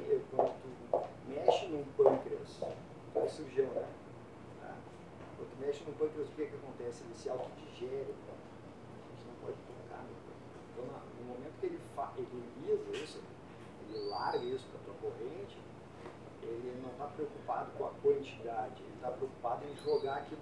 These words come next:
pra dentro das células, porque ele tem que, eh, atacar uma, uma área celular grande pra poder resolver, porque a, a, o carboidrato, ele, ele não é feito pra gente, como animal biológico,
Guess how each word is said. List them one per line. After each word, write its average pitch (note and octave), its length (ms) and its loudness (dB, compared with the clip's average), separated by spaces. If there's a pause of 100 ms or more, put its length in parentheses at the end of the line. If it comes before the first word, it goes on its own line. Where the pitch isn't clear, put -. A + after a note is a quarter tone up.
pra C#3 100 2
dentro C#3+ 260 4
das C#3+ 100 -4
células, C3+ 360 -2
porque - 120 -12
ele - 240 -8
tem - 80 -10
que, C#3+ 120 -8 (1040)
eh, - 340 -8
atacar B2+ 480 2
uma, - 160 0 (260)
uma B2 300 -2
área E3 220 6
celular A#2 640 -4 (540)
grande B2+ 360 0
pra C3+ 160 -2
poder C3+ 260 6
resolver, D3 580 2
porque - 140 -4
a, G#2+ 100 -2
a, - 320 -8
o - 180 -8
carboidrato, A#2+ 640 4
ele, - 160 -4 (800)
ele B2+ 100 -4 (140)
não C#3 140 -2
é G3+ 60 4
feito - 320 4 (180)
pra - 100 -2
gente, - 560 -6 (460)
como A2 160 -2 (840)
animal B2+ 440 2
biológico, A#2 520 -2